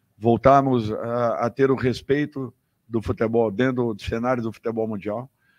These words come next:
Ah, eu acho que esse daí é um grande desafio de todos nós, não só apenas de jogadores, comissão,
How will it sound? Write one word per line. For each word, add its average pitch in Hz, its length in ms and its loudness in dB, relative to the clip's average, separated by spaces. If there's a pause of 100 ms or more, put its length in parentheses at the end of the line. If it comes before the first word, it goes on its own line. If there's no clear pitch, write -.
(260)
Ah, 113 1080 0
eu 113 200 2
acho 120 140 -2
que 135 100 0
esse 127 180 -2
daí 123 160 0
é 127 60 -2
um 123 240 -2
grande 120 360 0
desafio 117 460 -6
de 120 140 -6
todos 127 440 -4
nós, 120 380 -8 (320)
não 131 160 -6
só 131 220 -2
apenas 127 360 -4
de 113 220 -8
jogadores, 117 520 -6
comissão, 123 720 -8